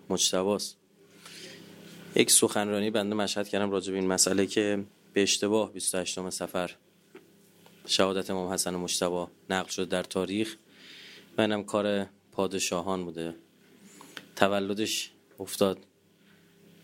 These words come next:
هفتم صفر، شهادت امام حسن مجتبی رو جابجا کرد، انداخت بیست و هشتم صفر و ولادت امام کاظم رو آورد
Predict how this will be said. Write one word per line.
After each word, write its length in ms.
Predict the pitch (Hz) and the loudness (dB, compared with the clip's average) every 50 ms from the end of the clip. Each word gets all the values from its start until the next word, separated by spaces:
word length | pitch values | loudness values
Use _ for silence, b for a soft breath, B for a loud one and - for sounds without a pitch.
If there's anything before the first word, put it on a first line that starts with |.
| - - - - | -20 -20 -12 -4
هفتم 480 | - 92 87 - - - 110 104 110 110 | -2 0 0 0 -2 -2 -2 0 2 2
صفر، 440 | 107 - 113 107 - - 110 107 104 | 2 2 2 0 0 -2 -2 -2 -2
شهادت 560 | - - - 98 98 98 92 104 101 104 104 | -4 -4 -2 -2 -2 -2 -2 -2 -2 -2 -2
امام 340 | 95 95 95 92 90 90 90 - _ _ _ _ - | -2 0 0 0 -2 -2 -6 -12 _ _ _ _ -4
حسن 340 | - 92 - - 101 101 | -2 0 2 2 2 2
مجتبی 520 | 98 95 95 92 - - 98 92 92 95 92 | 0 -2 -4 -4 -2 0 0 0 0 0 -2
رو 140 | 92 85 - - - - _ _ _ - - - - | -2 -4 -8 -12 -20 -20 _ _ _ -20 -14 -4 0
جابجا 480 | - 101 98 92 95 90 95 101 104 | 2 2 2 2 0 -2 -2 -2 -2
کرد، 360 | 101 - 110 104 104 104 104 - - - 98 | -2 -2 0 0 0 -2 -4 -8 -16 -12 -8
انداخت 420 | 92 92 98 98 92 - - - b b b b b b b - | -4 -2 -2 -2 -2 -4 -6 -12 b b b b b b b -2
بیست 220 | - 95 - - - | 4 6 6 8 6
و 40 | 95 | 4
هشتم 340 | 90 - - - 107 110 | 0 -2 -2 -2 0 2
صفر 400 | 113 - - 110 107 - 110 107 104 104 | 2 2 2 2 0 -2 -2 -2 -2 0
و 220 | 107 104 104 104 | 0 0 0 -2
ولادت 520 | 98 101 104 95 98 92 92 104 107 - | -2 -2 -2 0 0 0 0 0 0 0
امام 300 | 107 95 98 101 104 107 | 0 0 0 0 0 -2
کاظم 460 | 104 - - 101 98 90 101 104 104 104 | -4 -4 -2 -2 0 0 0 0 0 2
رو 80 | 110 | 2
آورد 380 | 101 95 90 92 107 113 113 | 2 2 2 2 2 2 0